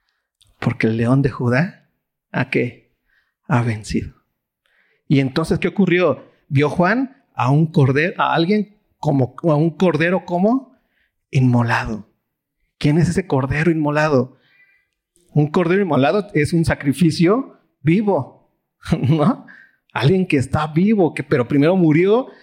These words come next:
y luego resucitó, un cordero inmolado. Dice, "Él tiene la autoridad". Y entonces vamos a Dios que le da, ¿a quién?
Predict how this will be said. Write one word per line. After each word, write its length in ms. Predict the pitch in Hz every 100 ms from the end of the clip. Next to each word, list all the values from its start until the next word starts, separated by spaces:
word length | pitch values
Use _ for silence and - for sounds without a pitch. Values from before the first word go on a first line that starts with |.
| _
y 100 | 156
luego 520 | 143 180 247 302 - _ _ -
resucitó, 520 | 156 165 156 151 180
un 60 |
cordero 360 | 175 170 170 202
inmolado. 840 | 214 185 165 165 196 202 147 - _ _ -
Dice, 500 | 139 156 151 131 -
"Él 320 | 160 170 160
tiene 360 | - 143 139 127
la 80 | 120
autoridad". 720 | 117 - 120 117 - - - - - _ _ - - -
Y 100 | 143
entonces 260 | 139 156
vamos 320 | 151 160 165 -
a 120 | 120
Dios 500 | 139 185 269 311 - _ _ _
que 120 | -
le 140 | 117 120
da, 120 | 135
¿a 120 | 147
quién? 460 | 156 151 135 127